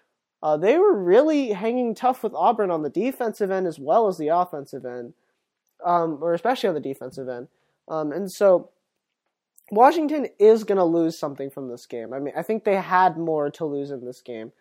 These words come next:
Uh, they, they lose to a schedule that might end up coming back to bite them in the head-to-head, um, if they have to compete with Auburn to get into the college football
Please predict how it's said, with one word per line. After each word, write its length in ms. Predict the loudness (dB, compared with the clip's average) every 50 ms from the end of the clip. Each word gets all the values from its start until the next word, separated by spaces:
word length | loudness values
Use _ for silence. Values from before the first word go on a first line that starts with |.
| _ _ _ _ _ _ -4
Uh, 200 | 0 2 2 2
they, 220 | 2 2 2 2 2
they 240 | 2 2 2 2
lose 580 | 2 2 2 2 4 4 6 4 4 2 -2 -12
to 300 | -10 -4 -2 -2 -2 -2
a 320 | -2 -2 -2 0 0 -2
schedule 500 | -4 -4 -4 -2 0 0 0 0 -2 0
that 160 | 0 0 -2 -2
might 180 | -4 -4 -4
end 160 | -4 -2 -4
up 120 | -4 -4 -6
coming 260 | -6 -4 -4 -4 -2
back 240 | -2 -2 -2 -2 -2
to 80 | -4 -2
bite 280 | 0 0 -2 -2 -2
them 180 | -4 -4 -2 -2
in 120 | -2 -4
the 80 | -6 -8
head-to-head, 680 | -8 -8 -10 -8 -8 -10 -8 -4 0 0 0 0 -2 -4 _ _ _ _ _ _ -8
um, 200 | -8 -6 -6 -6
if 140 | -6 -6 -6
they 100 | -8 -6
have 160 | -6 -8 -8
to 100 | -8 -8
compete 360 | -8 -8 -8 -8 -8 -8 -6
with 160 | -8 -8 -8 -6
Auburn 400 | -4 -4 -2 -2 -4 -6 -6 -6
to 100 | -8 -6
get 260 | -6 -6 -6 -8 -8
into 340 | -10 -12 -12 -10 -10 -10 -8
the 160 | -6 -6 -8
college 280 | -6 -6 -4 -6 -6 -6
football 280 | -10 -14 -10 -10 -10